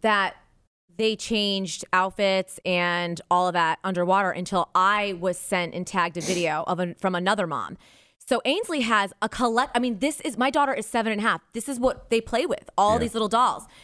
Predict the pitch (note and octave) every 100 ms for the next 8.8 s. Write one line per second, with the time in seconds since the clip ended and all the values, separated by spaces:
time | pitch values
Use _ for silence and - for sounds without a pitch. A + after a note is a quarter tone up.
0 | - _ _ - A#3+ A3+ G#3+ G#3 G#3+ F3+
1 | F3 G#3+ D4 D4 C#4+ D4 C4 B3+ B3+ B3+
2 | A3 G#3+ D4+ F#3 F#3 G3 C#4 D4 C#4 -
3 | G#3 F#3+ - A#3 F#3+ - G#3 G#3 B3 -
4 | C4 G#3 B3 A#3+ - A#3 A3+ B3+ A#3+ -
5 | - _ - C4 B3 D4+ D4 A#3+ G3+ A#3+
6 | G#3 G#3 G3+ G3 F3+ F#3 F#3 F3+ F3 A3
7 | D4 A3+ G3+ F3+ E3+ E3 D#3+ D3+ D3 -
8 | - _ _ E3+ E3+ F#3 F3